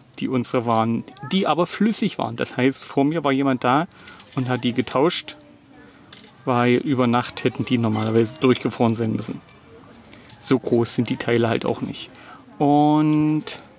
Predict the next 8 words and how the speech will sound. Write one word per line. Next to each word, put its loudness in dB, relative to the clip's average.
ja, 2
was -6
soll 2
ich -2
noch 0
sagen? -2
Früh, 2
Frühstück -2